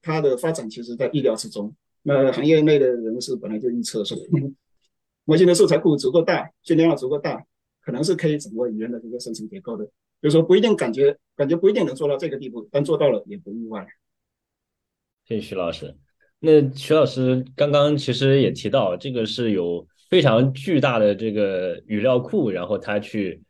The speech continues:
Speaker 2: 进行深度学习，包括徐老师之前也提到了，呃，像斯坦福他们做了一个实验，然后去，去做了一些很，在我们看来很新的这种类似于社会实验的东西，把它放在这种，
Speaker 1: 嗯。
Speaker 2: 呃，机器模型上。那其实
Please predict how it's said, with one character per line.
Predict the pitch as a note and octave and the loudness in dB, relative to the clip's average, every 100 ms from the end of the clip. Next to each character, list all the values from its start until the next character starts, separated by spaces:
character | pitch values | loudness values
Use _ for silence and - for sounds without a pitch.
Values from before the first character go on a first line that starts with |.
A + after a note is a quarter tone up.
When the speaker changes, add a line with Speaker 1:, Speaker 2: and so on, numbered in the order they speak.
| _ | _
Speaker 2:
进 | A2 | -8
行 | G2 | -8
深 | F#2 A#2+ | 0 2
度 | A#2+ G#2+ | 4 2
学 | G#2 | 2
习， | G2+ F#2+ | -2 -4
包 | F2+ C#3+ | 0 0
括 | E3+ C#3+ - - _ _ | 2 2 0 -18 _ _
徐 | C#3+ | 4
老 | C3+ | 4
师 | B2+ | 4
之 | B2+ B2+ | -2 0
前 | G#2+ A2 | 0 2
也 | G2+ | 0
提 | - G2+ | -4 -2
到 | A2 A2 | 2 2
了， | F#2+ F2+ - - _ - | 2 -2 -8 -14 _ -10
呃， | F#2 F#2 | -4 0
像 | G#2+ | 0
斯 | G#2+ | 0
坦 | B2 A#2 | 0 -2
福 | - G#2+ | -2 0
他 | B2 | 2
们 | A2 | 2
做 | G#2+ A2 | 2 2
了 | F#2+ | 2
一 | G2 | 0
个 | B2 | -6
实 | - G2+ | -4 -2
验， | D#3+ A2 C#2+ | 0 0 -2
然 | D#2+ | -8
后 | F2+ F#2+ F#2 | -4 -4 -4
去， | G2+ F2+ | -6 -10
去 | - F2+ D#2+ - _ _ _ | -8 -8 -8 -12 _ _ _
做 | - A2 | 0 4
了 | F#2 | 4
一 | F#2+ | 2
些 | G2 G#2 | 4 4
很， | - | 4
在 | A2+ | 4
我 | C3 | 4
们 | G#2 | 4
看 | G#2 | 2
来 | B2+ G#2+ | 4 4
很 | A2 | 2
新 | F2+ D3+ | -2 -2
的 | F3 D3 | 2 2
这 | A#2 | 2
种 | G2+ A2 | -2 -2
类 | C#3 | -2
似 | D3 D#3 | 0 0
于 | |
社 | D3+ A#3 | 2 2
会 | F3+ B2 | 2 0
实 | G#2+ | -2
验 | G2 | -4
的 | |
东 | F#2+ F#2+ | -6 -8
西， | G2 | -8
把 | F#2 | -6
它 | F#2+ | -4
放 | G#2+ G2+ | -4 -4
在 | F#2 F#2 | -4 -6
这 | |
种， | F#2 F2+ - | -4 -6 -6
Speaker 1:
嗯。 | - _ _ _ | -14 _ _ _
Speaker 2:
呃， | F#2+ F#2 F2+ | -2 0 0
机 | A2+ | -2
器 | G#2 | -4
模 | G#2 F#2+ | -2 -2
型 | G2 F2+ | -4 -4
上。 | A2+ F2+ - - _ | -4 -6 -14 -20 _
那 | E3 | -2
其 | D3+ | 0
实 | D#3+ E3+ | 2 4